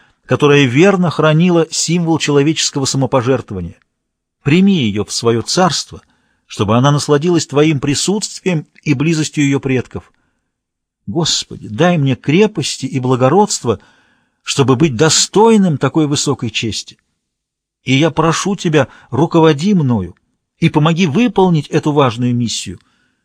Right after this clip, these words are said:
Он сделал глубокий вдох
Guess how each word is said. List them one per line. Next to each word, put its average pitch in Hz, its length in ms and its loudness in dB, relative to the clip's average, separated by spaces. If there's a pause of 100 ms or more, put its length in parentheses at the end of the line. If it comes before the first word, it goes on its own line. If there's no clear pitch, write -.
(520)
Он 101 180 -4
сделал 107 400 0
глубокий 131 560 -4
вдох 110 600 -6